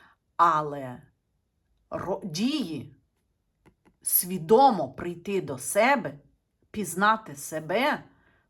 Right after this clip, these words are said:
це повинні ми самі. Тут нам ніхто не допоможе. І порядки повинні ми самі у наших внутрішніх справах наводити.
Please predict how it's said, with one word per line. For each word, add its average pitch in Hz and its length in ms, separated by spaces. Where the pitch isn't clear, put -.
це - 180
повинні 175 460
ми 135 160
самі. 151 460
Тут 285 200
нам - 140
ніхто - 300
не 247 140
допоможе. 147 600
І 220 120
порядки 214 640
повинні 175 440
ми 185 160
самі 190 520
у 170 100
наших 151 380
внутрішніх 175 680
справах 190 560
наводити. 156 640